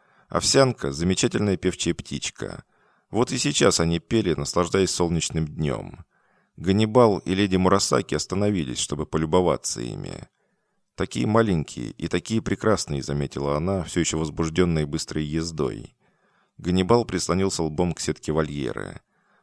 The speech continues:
Маленькие птички повернули головы и теперь смотрели на него одним глазом. Их песни напоминали диалект его родных мест в Прибалтике.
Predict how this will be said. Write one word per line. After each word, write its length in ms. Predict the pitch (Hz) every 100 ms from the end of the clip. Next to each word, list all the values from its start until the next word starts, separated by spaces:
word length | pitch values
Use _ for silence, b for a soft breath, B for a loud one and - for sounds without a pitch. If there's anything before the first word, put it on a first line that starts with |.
| -
Маленькие 440 | 107 127 120 117
птички 420 | 117 - 127 - 80
повернули 460 | - 95 104 110
головы 500 | 104 95 80 60 53
и 180 | - -
теперь 260 | 92 92 107
смотрели 420 | 104 95 113 101
на 80 | 87
него 240 | 85 95
одним 320 | 90 82 87
глазом. 680 | 82 80 65 50 50 50 73 - _ _ _ _ _
Их 200 | 113 -
песни 380 | - 135 - 85
напоминали 600 | 78 78 95 107 113 101
диалект 460 | 90 95 104 101 -
его 180 | 87
родных 360 | 95 87 92 -
мест 300 | 110 82 -
в 80 | -
Прибалтике. 880 | - 85 85 62 - 53 - -